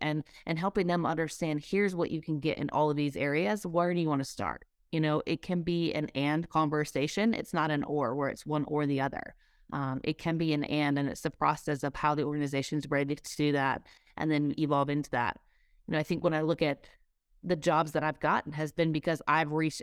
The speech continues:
out and I've asked to have coffee with people in leaders and educate, and through my relationship with them, sparked a conversation, "Hey, like, would you like to create this position within us?" And so it's been very serendipitous on that nature as well, of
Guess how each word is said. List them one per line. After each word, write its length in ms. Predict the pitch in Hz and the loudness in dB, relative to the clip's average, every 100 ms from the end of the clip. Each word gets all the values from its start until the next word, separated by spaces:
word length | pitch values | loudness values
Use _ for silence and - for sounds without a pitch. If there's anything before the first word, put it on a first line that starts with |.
| 143 | 0
out 300 | 160 156 - | 2 2 2
and 100 | 147 | -2
I've 160 | 147 | 0
asked 260 | - 147 - | 0 -2 -4
to 60 | 160 | -6
have 160 | - | -6
coffee 360 | - 156 165 151 | 0 0 2 -2
with 140 | 139 | -2
people 360 | - 143 151 147 | -2 -2 0 0
in 260 | 151 156 | 0 0
leaders 420 | 147 147 147 139 143 | 0 0 0 0 0
and 80 | - | -2
educate, 640 | 147 151 - 147 143 139 | -2 -4 -2 0 0 -2
and 240 | 143 143 147 | -2 -2 -4
through 240 | - 170 | -4 -2
my 160 | 156 147 | 0 0
relationship 560 | 147 147 151 - 139 | 0 0 -2 -4 -4
with 140 | 139 135 | -4 0
them, 460 | 151 151 147 143 - | 0 2 0 -2 -6
sparked 360 | - - 165 156 | -18 -2 0 0
a 40 | |
conversation, 520 | - 156 147 147 143 143 | 0 -2 0 -2 -2 -2
"Hey, 220 | 160 151 | -2 -2
like, 260 | 127 131 - _ _ _ - | -2 -6 -12 _ _ _ -2
would 180 | 156 143 | 0 2
you 100 | 147 | 2
like 200 | 143 135 | 0 0
to 100 | 139 | -6
create 280 | - 139 143 | -2 -2 -2
this 120 | 135 | -4
position 460 | 151 143 143 143 | -2 -2 -2 0
within 240 | 139 143 220 | 2 2 2
us?" 340 | - - - | -2 -10 -8
And 180 | - 151 | -4 -2
so 140 | 147 | 0
it's 140 | 139 - | -2 -2
been 160 | 151 | -2
very 260 | 151 147 147 | 2 2 2
serendipitous 640 | - 147 143 139 143 - | 0 0 0 0 -2 -2
on 80 | 151 | -2
that 180 | 139 139 | -2 -2
nature 240 | 139 151 | -2 -2
as 100 | 139 | -4
well, 280 | 135 165 143 | -2 0 0
of 240 | 139 143 | -4 -6